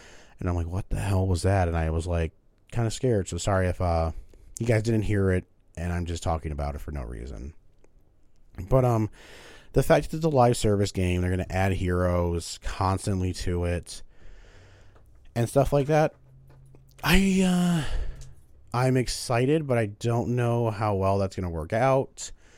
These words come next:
If these are gonna be really actually super cool things, is it gonna be just, like, an all-ending game? Is it gonna be, like, seasons? Like,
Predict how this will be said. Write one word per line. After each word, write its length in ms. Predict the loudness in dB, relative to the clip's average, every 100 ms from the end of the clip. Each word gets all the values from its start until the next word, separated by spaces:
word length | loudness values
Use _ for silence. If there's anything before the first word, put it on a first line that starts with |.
| -20 -20 -20 -20 -10 0
If 240 | 0 0
these 300 | 0 0 0
are 340 | 2 2 0
gonna 220 | 0 -2 0
be 160 | -2
really 440 | -2 0 2 0 0
actually 420 | -2 -2 0 -2
super 280 | -2 -2 -4
cool 220 | -2 -4
things, 460 | 0 2 2 2 0
is 100 | -2
it 80 | -2
gonna 160 | -2
be 100 | -2
just, 220 | -2 -4 -4
like, 100 | -4
an 120 | -4 -2
all-ending 680 | 0 0 0 0 0 -2 0
game? 320 | 0 2 2
Is 100 | 0
it 40 |
gonna 140 | -2 -2
be, 80 |
like, 180 | -2 -4
seasons? 640 | -4 -2 -2 0 0 0 -2
Like, 220 | -4 -6